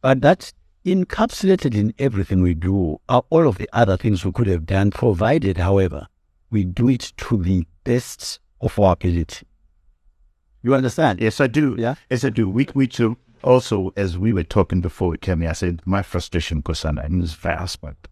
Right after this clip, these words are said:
Speaker 2: myself, I'm sixty now. Have I done it?
Speaker 1: You see, enough is probably the wrong adjective. Adverb, adjective, whatever.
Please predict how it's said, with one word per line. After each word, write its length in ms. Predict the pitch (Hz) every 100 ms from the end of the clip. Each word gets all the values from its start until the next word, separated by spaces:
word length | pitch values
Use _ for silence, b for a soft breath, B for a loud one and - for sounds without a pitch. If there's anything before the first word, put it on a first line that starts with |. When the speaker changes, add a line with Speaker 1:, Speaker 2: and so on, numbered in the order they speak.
| -
Speaker 2:
myself, 380 | 82 82 76
I'm 100 | 95
sixty 400 | 87 - - -
now. 320 | 78 76 69 67 _ _ _
Have 180 | - 110
I 120 | 107
done 240 | 113 95 110
it? 100 | - _ _ _ _ _ _ _ _ _ _ _ _ _ _ _ _ _ _ _ _ -
Speaker 1:
You 140 | 113
see, 240 | 110 127 127 - _ _ _ _ _ _ _ _ _ _ _ -
enough 600 | 131 131 143 156 - - _ _ _ _ -
is 240 | 107 -
probably 340 | - 131 101
the 260 | 92 87 92
wrong 400 | 92 101 110 95 -
adjective. 560 | 98 - 82 - - - - _ _ _ _ _ _ _ _ _ _ _ _ _ -
Adverb, 480 | 113 113 95 90 -
adjective, 420 | 110 101 - 92
whatever. 400 | 92 95 80 80